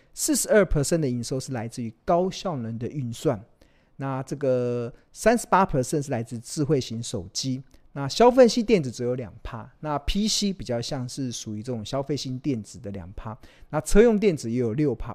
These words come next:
物联网也有八趴，其他也有四趴。所以就这个产品结构来讲啊，其实台积电真的表现得很好，因为它有一大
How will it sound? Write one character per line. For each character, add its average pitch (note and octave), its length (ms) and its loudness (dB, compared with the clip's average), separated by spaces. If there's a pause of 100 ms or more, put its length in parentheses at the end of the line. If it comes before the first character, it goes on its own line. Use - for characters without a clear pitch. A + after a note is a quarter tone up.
(100)
物 G#3+ 100 2
联 C#3 160 2
网 A2+ 160 -4
也 A#2+ 60 -2
有 A2+ 100 0
八 B2+ 320 -6
趴， B2 320 -10
其 - 180 -14
他 A#2+ 160 -8
也 A#2+ 80 -6
有 G2+ 140 -10
四 - 320 -8
趴。 G2+ 260 -14 (400)
所 - 160 2
以 D4 80 6
就 D4+ 160 2
这 B3+ 80 0
个 B3+ 120 4
产 A3+ 320 4
品 F#3+ 160 2
结 C#3 160 -4
构 F#3+ 180 0
来 C#3+ 200 -2
讲 A#2+ 340 -6
啊， G#2 200 -12
其 - 140 -8
实 C3 260 -8
台 - 160 -2
积 E3 160 -4
电 E3 240 0
真 - 160 -10
的 E3+ 80 -2
表 A2 220 -10
现 C3+ 160 -8
得 A#2+ 60 -6
很 A2 160 -8
好， B2+ 180 -12
因 D3+ 100 -6
为 D#3+ 60 -2
它 D3+ 240 -2 (320)
有 - 160 -2 (120)
一 E3+ 80 -6
大 G3 380 4